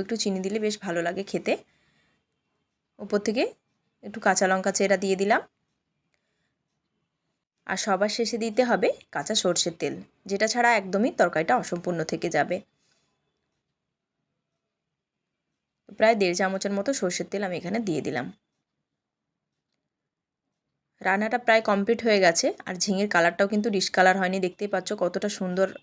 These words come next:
ঝিঙের কালারটা রয়েছে। তো তোমরা চাইলে এখানে ঝিঙে আলু একটু ম্যাশ করে দিতে পারো, তো আমি গোটা গোটাই রাখতে চাইলাম। আঁচটাকে কমিয়ে রেখে আরও কিছুক্ষণ ঢাকা চাপা দিয়ে রেখে দেব।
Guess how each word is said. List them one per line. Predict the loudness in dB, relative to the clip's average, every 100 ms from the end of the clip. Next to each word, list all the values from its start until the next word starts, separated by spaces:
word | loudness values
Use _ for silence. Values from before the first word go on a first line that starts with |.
| _ -10
ঝিঙের | -8 -4
কালারটা | 0 0 0 -2
রয়েছে। | -2 -2 -4 -6 _ _ _ _ _ _ _ _ _ _ _ _ _
তো | -6
তোমরা | 0 2 4
চাইলে | 2 2
এখানে | 0 0 0
ঝিঙে | 2 2 2 4
আলু | 4 2
একটু | 2 2
ম্যাশ | 2 0
করে | 0 0 2
দিতে | 2 4
পারো, | 4 2 -2 _ _ _ _ -2
তো | -2
আমি | 0 -2
গোটা | 0 0
গোটাই | 2 4
রাখতে | 2 0 2
চাইলাম। | 4 4 2 -2 _ _ _ _ _ _ _ _ _ _ _ _ _ _ _ _ _ _ _ -8
আঁচটাকে | -6 -4 -2 -2 0
কমিয়ে | 4 4
রেখে | 4 4 4
আরও | 4 2
কিছুক্ষণ | -2 -2 -2 -2
ঢাকা | -2 -2
চাপা | -4 -4 -2
দিয়ে | 0
রেখে | -2 -4
দেব। | -6